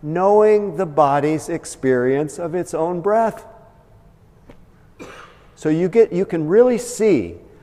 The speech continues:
how the activity of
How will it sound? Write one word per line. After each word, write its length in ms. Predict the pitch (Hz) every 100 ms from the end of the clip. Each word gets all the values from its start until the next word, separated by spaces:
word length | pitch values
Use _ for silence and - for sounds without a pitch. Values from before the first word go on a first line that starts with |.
| _
how 280 | - 147 165
the 180 | 139 151 151
activity 840 | 160 160 - 214 180 143 107 101 - - -
of 360 | 135 143 139 120